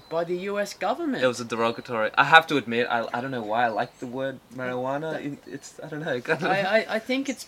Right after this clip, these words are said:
Speaker 2: I know
Speaker 1: because
Speaker 2: what you
Speaker 1: it, it
Speaker 2: mean.
Speaker 1: rolls off the tongue
Speaker 2: Yeah, yeah,
Speaker 1: nicely.
Speaker 2: yeah,
Speaker 1: It has that
Speaker 2: marijuana.
Speaker 1: Latin
Speaker 2: Yeah,
Speaker 1: sort
Speaker 2: yeah.
Speaker 1: of feel, but that's what they're going for, because they wanted
Speaker 2: Yeah.
Speaker 1: people to dislike Latinos. So, marijuana.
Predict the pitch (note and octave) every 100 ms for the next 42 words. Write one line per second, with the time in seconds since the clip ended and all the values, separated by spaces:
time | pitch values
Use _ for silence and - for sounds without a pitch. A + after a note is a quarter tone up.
0 | A#3 - F3 - A2+ A2 B3 C4+ B3+ B3+
1 | - G#3+ - G3 G#3 G3+ F3+ E3+ E3 D#3
2 | - - - - G#3 B2+ G3+ G3+ - A3
3 | G#3 A#3 G#3 G3 F#3+ - C#3 G3 G#3 G#3
4 | G3 G3 C4 A#3 F3+ F#3 D#3+ E3 D4+ E4
5 | - D#3 B2 B2 D#3+ E3+ D#3+ F#3+ G3+ G3
6 | F#3+ F3+ F3+ E3 - D3 C#3 - - D#3+
7 | - D#3 D#3 D#3+ - G3+ C#4 E4 G2 -
8 | - C3 - - - C#3+ F3 F#3 F3 A3+
9 | F4 -